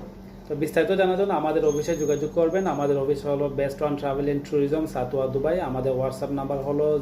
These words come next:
জিরো ফাইভ টু ফাইভ নাইন থ্রি নাইন সেভেন সিক্স নাইন। এছাড়া আপনারা জানেন যে আমরা মালয়েশিয়া, ভিয়েতনামের ভিসা করতেছি, সাউথ আফ্রিকা, ইন্দোনেশিয়ার ভিসা করতেছি, চায়না, তুর্কির ভিসা করতেছি, এমনকি আমরা ইউরোপের সেনজেনভুক্ত দেশে ফাইল প্রসেসিংয়ের কাজ করতেছি। আলহামদুলিল্লাহ, আপনারা যদি আমাদের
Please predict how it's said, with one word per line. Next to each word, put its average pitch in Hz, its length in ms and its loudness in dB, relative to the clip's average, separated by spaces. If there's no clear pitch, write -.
জিরো 135 420 -2
ফাইভ 127 200 -2
টু 175 240 -2
ফাইভ 151 240 4
নাইন 175 260 2
থ্রি 165 220 4
নাইন 175 200 4
সেভেন 135 320 0
সিক্স 135 320 -4
নাইন। 127 180 -6
এছাড়া 180 300 2
আপনারা 175 280 2
জানেন 156 320 2
যে 156 60 2
আমরা 143 200 0
মালয়েশিয়া, 139 640 0
ভিয়েতনামের 135 600 -2
ভিসা 131 260 -4
করতেছি, 135 320 -4
সাউথ 127 320 -2
আফ্রিকা, 135 360 0
ইন্দোনেশিয়ার 131 520 -2
ভিসা 131 180 -2
করতেছি, 131 520 -4
চায়না, 135 360 -4
তুর্কির 143 280 0
ভিসা 139 220 0
করতেছি, 143 540 0
এমনকি 143 420 2
আমরা 135 240 0
ইউরোপের 131 480 2
সেনজেনভুক্ত 127 500 -2
দেশে 131 340 -2
ফাইল 127 240 -2
প্রসেসিংয়ের 131 400 -4
কাজ 127 220 -2
করতেছি। 135 300 -4
আলহামদুলিল্লাহ, 135 460 0
আপনারা 135 200 -2
যদি 131 180 2
আমাদের 139 340 -2